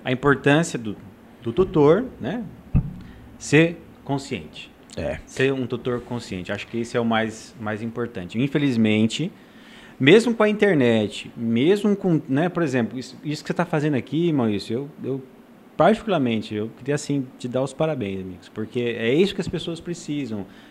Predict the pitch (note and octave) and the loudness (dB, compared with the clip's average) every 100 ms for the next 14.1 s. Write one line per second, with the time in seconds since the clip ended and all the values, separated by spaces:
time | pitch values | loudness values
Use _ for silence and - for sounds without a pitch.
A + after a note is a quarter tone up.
0 | - C#3 - E3 F#3+ G#3 A#2+ A#2+ B2 A2+ | -10 -6 0 2 2 0 -4 -6 -4 -4
1 | G#2+ - G#2 F#2+ - C#3+ G3+ - - - | -4 -8 -10 -10 -6 -4 -4 -10 -18 -18
2 | - D#3 E3 F3 G#3 A#3+ D4 A3 G#3+ G#3 | -6 -2 6 6 8 6 8 12 12 12
3 | D#3 A2+ - - - - - - - B2+ | 8 0 -8 -20 -20 -20 -20 -14 -10 2
4 | A#3+ F#4+ G#4 G3+ F#3 A#3+ C4+ - - - | 6 10 10 8 8 8 8 2 -18 -20
5 | - - - - - D#3+ F#3+ F#3+ A2 G2+ | -20 -20 -20 -20 2 6 6 8 4 4
6 | - D3+ G#3 A3 F3+ - - - - F#3+ | 0 4 6 6 4 -4 -14 -4 2 2
7 | G3 F3 E3+ F#3 F3+ D#3 C#3 G#3+ B3 F#3+ | 4 4 4 2 6 8 8 8 10 10
8 | E3 C3+ C#3 C3+ C3+ A#2+ - B2+ F#3 - | 10 6 4 6 6 4 4 8 8 6
9 | - - - - - G2+ - A#2 - A2 | -12 -12 -10 -8 -6 -2 2 2 4 6
10 | A2+ - - D3 A#2+ A#2 A#2+ B2 C3 B2 | 8 8 6 8 12 12 12 12 10 6
11 | C#3 C3 C3 F3+ F3+ F#3+ G3 F#3 F#3+ D#3+ | 4 4 4 2 4 2 4 8 8 8
12 | C#3+ G#3+ F3+ F#3 - F3+ F3+ D#3 D#3+ D#3 | 6 6 6 4 -2 -2 -2 -2 -2 -2
13 | - E3+ - E3+ E3+ F3 F3 F3 - F#3+ | -2 -2 0 -2 -2 -4 -4 -4 -4 -4